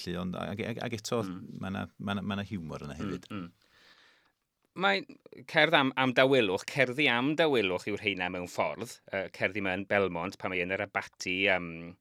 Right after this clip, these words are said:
Speaker 2: Catholig 'ma. A, a, ath e'n am gyfnod am wn i, os fi 'di deall yn iawn. Fe gafodd e ysgoloriaeth, a, a
Speaker 1: Mm.
Speaker 2: fe ath e, ath e fyw gyda'r mynaich, neu, neu, ond mae, mae'n gyfrol dawel beth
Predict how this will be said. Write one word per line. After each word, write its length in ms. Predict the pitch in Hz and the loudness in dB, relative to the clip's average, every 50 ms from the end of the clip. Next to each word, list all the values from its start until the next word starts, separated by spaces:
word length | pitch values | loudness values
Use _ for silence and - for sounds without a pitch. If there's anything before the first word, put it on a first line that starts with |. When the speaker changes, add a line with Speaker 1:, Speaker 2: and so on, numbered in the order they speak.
| - - _ _ - | -8 -8 _ _ -12
Speaker 2:
Catholig 580 | - 104 - - - 104 95 90 85 85 82 - | -10 -10 -6 -2 0 0 2 2 0 -2 -2 -2
'ma. 160 | 92 95 107 117 85 92 | 0 2 2 0 0 -4
A, 140 | - - - | -8 -10 -10
a, 20 | _ - - 110 110 | _ -6 -6 -6 -4
ath 100 | - - | -2 -2
e'n 160 | 117 107 98 | 0 2 0
am 80 | 101 110 | 0 0
gyfnod 560 | - 147 135 127 120 123 113 117 147 185 185 | 2 2 2 2 0 -2 0 0 0 0 2
am 160 | 170 127 110 | 0 0 0
wn 140 | 98 95 90 | 0 -2 -2
i, 20 | |
os 160 | 95 98 - | -2 -2 -4
fi 80 | - 101 | -4 -6
'di 80 | 101 92 | -6 -4
deall 320 | - 101 90 90 - 104 | -2 -2 -2 -2 -2 -2
yn 80 | 98 90 | -2 -2
iawn. 240 | 80 85 87 92 | -2 -2 -4 -4
Fe 80 | 107 92 | -4 -2
gafodd 240 | 104 101 95 104 104 | -2 -2 0 0 0
e 300 | 101 101 104 101 101 98 | 0 0 0 -2 -4 -4
ysgoloriaeth, 640 | - - - 117 113 107 110 123 151 180 180 - - | -6 -6 -4 0 0 0 2 2 0 0 -2 -2 -2
a, 160 | 127 110 101 104 | -2 -2 -2 -2
a 20 | 104 | -2
Speaker 1:
Mm. 40 | 101 | 0
Speaker 2:
fe 80 | 107 | -2
ath 140 | 101 - - | -2 -2 -2
e, 80 | 107 - - | -6 -6 -8
ath 160 | 104 - - | -6 -2 0
e 80 | 117 107 | 0 2
fyw 240 | 117 135 185 320 320 _ _ - | 2 0 0 -2 -6 _ _ -8
gyda'r 320 | - - 151 170 196 214 | -4 0 0 0 0 -2
mynaich, 460 | 196 185 185 180 208 240 254 - - | -6 -8 -6 -6 -6 -6 -6 -8 -4
neu, 260 | 180 151 127 120 120 | 0 2 2 2 2
neu, 220 | 117 117 120 117 110 - - - - - - - - - - - - - | 2 2 2 2 2 -2 -8 -20 -18 -18 -20 -20 -20 -20 -20 -4 2 6
ond 220 | 175 175 170 - _ _ _ _ _ _ _ _ _ _ _ _ _ _ _ _ _ _ _ - | 6 6 6 2 _ _ _ _ _ _ _ _ _ _ _ _ _ _ _ _ _ _ _ -4
mae, 140 | 165 214 214 160 | -2 -2 0 0
mae'n 160 | 220 240 233 | 0 0 4
gyfrol 460 | 226 240 226 208 185 190 180 190 202 | 6 6 6 6 6 4 4 4 6
dawel 500 | 190 - 214 196 196 190 160 131 110 107 | 6 6 4 4 4 6 6 6 6 6
beth 220 | 101 - 131 - | 4 0 -2 -4